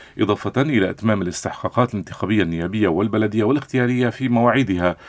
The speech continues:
إذا قررت السلطة السياسية والقوى السياسية إجراءها.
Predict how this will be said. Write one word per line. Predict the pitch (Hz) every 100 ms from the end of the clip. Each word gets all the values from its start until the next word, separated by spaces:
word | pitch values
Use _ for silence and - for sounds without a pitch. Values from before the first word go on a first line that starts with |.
| - - 123
إذا | 107 95
قررت | 90 - 104 123 127 -
السلطة | - 147 139 107
السياسية | - - 107 - 120 104
والقوى | 95 98 92 175 139
السياسية | 95 110 95 - 98 92 92 -
إجراءها. | 131 104 85 78 82